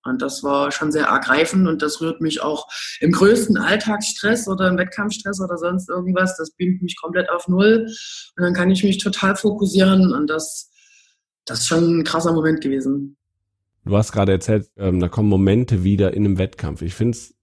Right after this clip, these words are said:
Speaker 2: total spannend. Nimm uns doch noch mal mit in so einen Kugelstoß-Wettkampf, weil das, was ihr tut, geht relativ schnell. Aber ihr habt sehr viel Zeit zwischen den einzelnen Versuchen. Stell ich mir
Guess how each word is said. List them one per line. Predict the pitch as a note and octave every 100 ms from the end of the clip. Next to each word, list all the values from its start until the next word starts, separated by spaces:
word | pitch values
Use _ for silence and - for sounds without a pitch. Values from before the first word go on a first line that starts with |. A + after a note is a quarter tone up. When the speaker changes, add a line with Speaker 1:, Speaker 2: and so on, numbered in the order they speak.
| _ -
Speaker 2:
total | G#2 G2+ G#2+
spannend. | A2+ - F#2+ A2 A2 A#2 A2+
Nimm | A2+
uns | A#2 -
doch | G2+
noch | F#2+
mal | F#2 F2
mit | G#2 A#2+
in | A#2 A2+
so | G2+
einen | F#2+ F#2
Kugelstoß-Wettkampf, | C#3 C#3 F#2+ - G2 F2+ F2 - _ _ - G2 - - G2+ A2 A#2
weil | G2
das, | A2 -
was | G#2+ -
ihr | G2+
tut, | - F3+ E3 B2+ - - _ -
geht | B2 A#2
relativ | A2 F#2+ F#2+ -
schnell. | - A#2+ G#2+ D#2 -
Aber | - F#2+
ihr | G2+
habt | G#2 G#2
sehr | B2+ A#2+
viel | - G#2+
Zeit | - B2+ A2+ F2+ - -
zwischen | - - C3+ - F#2 F2
den | D#2+ -
einzelnen | F#2+ G2 F#2 F#2 E2+ F2
Versuchen. | F#2 F#2 A#2 B2 D#2+ F#2 - _ _ _ _ _
Stell | - - A2+
ich | - A2 -
mir | C#3 C#3+ D3+